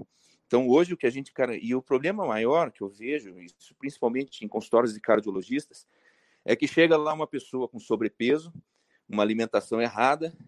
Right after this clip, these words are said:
às vezes não é uma pessoa muito obesa, e ela começou a ter hipertensão. E assim, pacientes já com quarenta, cinquenta anos, eu, eu nunca teve uma pressão alta, não tem nem histórico de pressão alta na família,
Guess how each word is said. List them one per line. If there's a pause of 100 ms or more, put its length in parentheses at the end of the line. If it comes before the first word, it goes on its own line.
(200)
às
vezes
não
é
uma
pessoa
muito
obesa, (480)
e
ela
começou
a
ter
hipertensão. (960)
E
assim,
pacientes
já
com (180)
quarenta,
cinquenta
anos,
eu,
eu
nunca
teve
uma
pressão
alta,
não
tem
nem
histórico
de
pressão
alta
na
família,